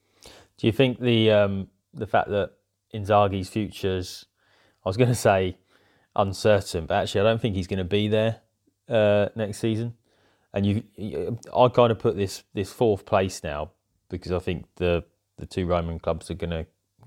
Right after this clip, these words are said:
continue picking up enough points. That one place is between the two Milanese clubs and Juventus, and Pioli looks like he's got, you know,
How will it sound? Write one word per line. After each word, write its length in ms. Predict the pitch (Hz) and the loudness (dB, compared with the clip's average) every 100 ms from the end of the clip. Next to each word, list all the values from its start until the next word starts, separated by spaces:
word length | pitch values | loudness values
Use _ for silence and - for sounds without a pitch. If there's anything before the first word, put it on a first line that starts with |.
| 147 | -14
continue 360 | 92 87 85 82 | -10 -8 -6 -6
picking 260 | 90 - | -8 -6
up 120 | 85 - | -8 -6
enough 240 | 78 - | -8 -4
points. 420 | 110 87 76 - _ _ _ _ _ _ _ _ _ _ | -2 -4 -6 -20 _ _ _ _ _ _ _ _ _ _
That 340 | 98 95 104 104 | -2 4 4 4
one 240 | 104 101 | 2 2
place 300 | 95 101 104 | 2 0 0
is 60 | 101 | -6
between 280 | - 101 95 | -6 -6 -4
the 60 | |
two 180 | - 95 | -2 -2
Milanese 420 | 95 92 95 92 | -2 -2 -2 -4
clubs 300 | - 92 92 | -2 -2 -2
and 80 | 92 | -6
Juventus, 600 | 92 95 90 98 98 - _ _ _ _ _ _ | 0 0 0 -4 -6 -10 _ _ _ _ _ _
and 260 | - 90 87 | 0 0 0
Pioli 460 | 107 101 98 92 | 4 6 6 4
looks 220 | 87 80 90 | 0 -2 -4
like 160 | 85 | -4
he's 180 | 90 82 | -6 -8
got, 340 | - 85 - _ _ _ _ _ _ _ _ - | -4 -4 -4 _ _ _ _ _ _ _ _ -6
you 100 | 98 | -2
know, 140 | 87 | -2